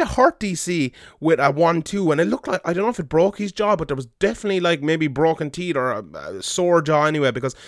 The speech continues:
even after the fight you could see it, and during the fight you could a hundred percent see there was blood coming from his mouth. Uh, Stipe got a takedown, but he did tire late, and I thought at the end of that round, that was the time where D-, D C could have ta-, taken that fight from him. Stipe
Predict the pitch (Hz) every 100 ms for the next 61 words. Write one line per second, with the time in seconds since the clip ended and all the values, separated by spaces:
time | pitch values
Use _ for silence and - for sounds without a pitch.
0 | - 165 175 165 170 170 139 139 143 135
1 | 139 - 156 143 120 117 170 165 139 139
2 | 127 127 139 165 131 131 135 139 123 123
3 | 117 151 156 147 139 139 135 123 147 143
4 | - - - - 135 135 131 - - -
5 | 190 165 151 147 139 170 156 151 151 151
6 | - - 135 139 123 175 - - 170 156
7 | 156 156 147 120 - - 147 185 202 202
8 | 190 185 185 165 160 147 156 160 135 -
9 | - - _ _ - 175 175 147 156 -
10 | 170 160 151 139 147 143 123 117 139 135
11 | 120 143 - 139 143 131 147 139 127 160
12 | 139 139 131 131 139 131 127 143 131 131
13 | 127 - - 170 156